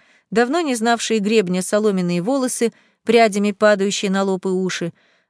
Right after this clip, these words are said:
замурзанная шкодливая мордашка, рубаха и закатанные до колен штаны из грубой домотканной материи,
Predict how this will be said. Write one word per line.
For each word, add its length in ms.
замурзанная 680
шкодливая 540
мордашка, 720
рубаха 540
и 80
закатанные 760
до 120
колен 360
штаны 500
из 240
грубой 360
домотканной 600
материи, 720